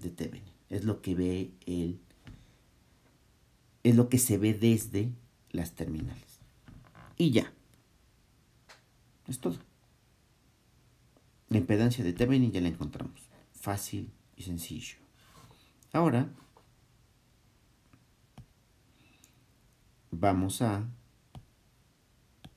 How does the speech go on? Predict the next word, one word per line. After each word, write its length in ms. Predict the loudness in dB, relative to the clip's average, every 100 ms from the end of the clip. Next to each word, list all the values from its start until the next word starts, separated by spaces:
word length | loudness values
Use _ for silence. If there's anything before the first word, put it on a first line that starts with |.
| _ _ _ _ _ _ _ _ _ _ _ _ _ _ _ _ _ _ _ _ 0
encontrar 800 | 2 2 0 0 0 -2 -2